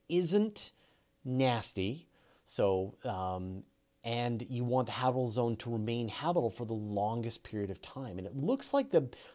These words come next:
the best habitable zones are these K dwarf stars. So they're stars that are less massive than the sun, but more massive than a red dwarf. And they potentially will have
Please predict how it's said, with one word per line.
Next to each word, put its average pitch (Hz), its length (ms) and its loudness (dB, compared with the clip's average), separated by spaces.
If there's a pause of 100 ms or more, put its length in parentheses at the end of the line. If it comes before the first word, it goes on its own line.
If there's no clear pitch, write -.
the 139 80 6
best 165 520 6
habitable 147 540 0
zones 101 380 0
are 104 120 -4
these 104 300 -4
K 131 560 0
dwarf 107 300 2
stars. - 560 -2 (280)
So - 120 -4
they're 110 100 0
stars 139 540 4
that 107 160 0
are 95 260 2 (300)
less 156 420 2
massive 165 540 0
than 107 280 0
the 87 100 -6
sun, 135 580 0
but - 180 -2
more 131 460 6
massive 113 560 0
than 101 100 -2
a 95 80 -2
red 90 280 -2
dwarf. - 480 -4 (520)
And 120 460 0 (300)
they 139 360 6
potentially 117 600 -2
will 101 160 0
have 101 380 -4